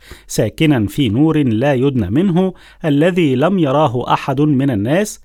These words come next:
ولا يقدر أن يراه، الذي له الكرامة والقدرة الأبدية. آمين." أوصي الأغنياء في الدهر الحاضر أن لا يستكبروا،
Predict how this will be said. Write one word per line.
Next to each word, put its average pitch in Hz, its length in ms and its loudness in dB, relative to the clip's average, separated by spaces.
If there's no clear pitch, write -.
ولا 156 320 2
يقدر 143 680 0
أن 143 120 2
يراه، 170 500 0
الذي 185 400 0
له 143 220 0
الكرامة 147 720 0
والقدرة 135 800 -2
الأبدية. 123 760 -4
آمين." 90 360 -4
أوصي - 300 -2
الأغنياء 135 640 0
في - 160 -6
الدهر 110 320 -2
الحاضر 175 640 -2
أن 131 140 0
لا 120 260 2
يستكبروا، 156 760 -2